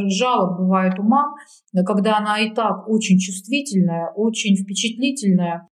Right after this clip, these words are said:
Да, возможно, она в этой своей чувствительности несколько неадекватна, но профессионал на то и профессионал,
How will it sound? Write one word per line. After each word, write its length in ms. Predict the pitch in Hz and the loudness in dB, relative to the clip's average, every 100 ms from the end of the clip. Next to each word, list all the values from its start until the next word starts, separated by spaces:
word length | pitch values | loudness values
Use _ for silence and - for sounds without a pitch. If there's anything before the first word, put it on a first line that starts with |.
| _ | _
Да, 300 | - 233 233 | 0 2 2
возможно, 520 | 196 196 214 233 220 196 | 2 0 0 0 0 2
она 160 | 190 | 2
в 100 | 190 | 2
этой 200 | 202 202 | -2 -2
своей 260 | 190 196 190 | -4 -4 -4
чувствительности 680 | 196 - 214 - 185 185 190 | -4 -4 -4 4 6 6 2
несколько 540 | 196 196 - 185 185 | 2 2 0 -4 0
неадекватна, 760 | 185 190 196 - 254 277 175 175 - _ - | 4 4 2 -2 -2 -2 -4 -8 -12 _ 4
но 340 | 190 190 185 | 4 6 0
профессионал 680 | 185 196 202 - 214 240 226 | -2 -6 -6 -2 2 4 6
на 160 | 190 185 | 4 4
то 140 | 208 | 0
и 80 | 175 | -2
профессионал, 880 | - 175 - - 196 202 294 339 - | -2 -6 -8 -4 0 2 2 0 -6